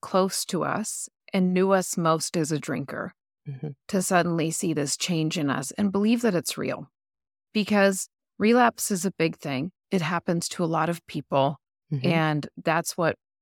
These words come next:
Speaker 1: other people may be expecting to see, as much as we're in our hearts going, "No, this is real. This time I've changed."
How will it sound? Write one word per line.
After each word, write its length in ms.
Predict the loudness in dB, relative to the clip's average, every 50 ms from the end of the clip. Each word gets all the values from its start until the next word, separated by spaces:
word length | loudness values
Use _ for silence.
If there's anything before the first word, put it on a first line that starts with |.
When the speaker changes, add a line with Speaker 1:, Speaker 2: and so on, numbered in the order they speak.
| _ _ _ _ _ -2
Speaker 1:
other 240 | 0 0 2 0 0
people 400 | -2 -2 -6 -4 -4 -2 -2 0
may 180 | 0 2 0 0
be 220 | 0 0 -2 -2
expecting 880 | -2 -4 -6 -8 -4 -2 -2 -2 -2 -6 _ 0 2 4 4 4 4 0 -2
to 100 | -4 -2
see, 420 | -2 0 2 4 4 4 4 4
as 160 | 2 2 2
much 220 | 0 0 0 0 -2
as 180 | -2 -2 -4
we're 260 | -4 -2 0 0 2 2
in 120 | 0 0
our 140 | -2 -2 -2
hearts 420 | 0 2 2 2 2 0 -4 -8
going, 260 | -6 -4 -4 -2 -2
"No, 160 | -2 -2 -2 0
this 260 | 0 -2 -2 -2 -4
is 180 | -6 -6 -4 -2
real. 180 | -2 -2 0
This 180 | -2 -4 -4 -6
time 360 | -6 -4 -2 -2 -2 -2 -2 -2
I've 200 | -4 -6 -4 -6
changed." 680 | -6 -4 -4 -4 -2 -2 -2 -2 -4 -4 -6 -12